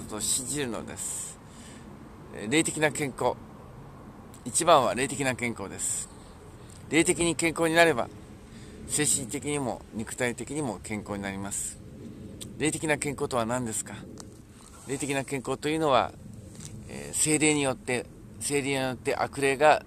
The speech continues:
出ていき、聖霊によって、えー、私たちの心が、えー、良い心になることです。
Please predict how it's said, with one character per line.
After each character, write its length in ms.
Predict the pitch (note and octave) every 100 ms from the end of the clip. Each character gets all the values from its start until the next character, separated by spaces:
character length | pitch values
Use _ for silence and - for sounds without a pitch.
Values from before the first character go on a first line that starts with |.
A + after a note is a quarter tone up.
| - -
出 100 | B2+
て 140 | A#2
い 80 | G2+
き、 160 | - - - - - - - - - - - -
聖 200 | - D3
霊 200 | C#3+ C#3+
に 100 | C#3
よ 120 | C3
っ 20 |
て、 340 | B2 - D3+ - - - - -
え 100 | C#2
ー、 40 |
私 260 | C#2+ C3+ C3
た 60 | B2+
ち 120 | -
の 240 | G#2+ F#2+ -
心 320 | - D3 C#3
が、 160 | A2+ - - - - - - - - - - - - - - - - C#2+
え 280 | F2 E2 C#2 - - - -
ー、 40 | A2+
良 80 | D3
い 60 |
心 320 | - - G2+ G2+
に 120 | F#2
な 120 | F#2+
る 80 | F2+
こ 100 | F2
と 100 | D#2+
で 140 | E2
す。 400 | F2 - - -